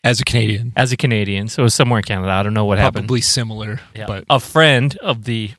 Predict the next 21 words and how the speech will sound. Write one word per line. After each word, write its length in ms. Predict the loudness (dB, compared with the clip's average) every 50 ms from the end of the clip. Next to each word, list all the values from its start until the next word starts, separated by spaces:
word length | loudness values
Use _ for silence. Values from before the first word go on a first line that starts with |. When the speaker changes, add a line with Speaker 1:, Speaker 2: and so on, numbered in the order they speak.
| _ _ _
Speaker 2:
person. 560 | -8 -8 -8 -6 -8 -8 -10 -10 -10 -10 -12 -14 _ _ _ _ _ _ _ _ _ _ _ _ _ _ _ _ _ _ _
Oh, 260 | -10 -10 -8 -10 -10 -12 _ _ _ _ _ -10
Dan's 240 | -10 -10 -10 -12
doing 220 | _ -14 -12 -12 -12
some 160 | -10 -12 -8
things. 460 | -4 -2 -2 -2 -2 -4 -6 -10 -8 -6
Speaker 1:
No, 160 | -6 -2 0 0
we're 80 | 2 2
good. 160 | 0 -2 -2 -6 -8 -10 -8 -12 -14 -16 -18 -4 _
Speaker 2:
A 120 | 0 0 0
friend 420 | 2 4 4 6 6 6 4 4
of 240 | 6 6 6 6 4
the, 140 | 2 0 -2 _ _ _ _
the 100 | 0 2
guy. 440 | 4 4 4 4 4 4 4 2 0 -2 -6 -12 _ _ _ _ _ _ _ -6 0 2
Um, 540 | 4 4 6 6 6 6 4 4 2 0 -2 -6 -14 -18 -20 -20 -14 -8
he 60 | -6 -2
says 200 | 0 2 2 2
he's 140 | 0 -4
a 40 | -6 -8
friend. 360 | -10 -12 -10 -10 -10 -10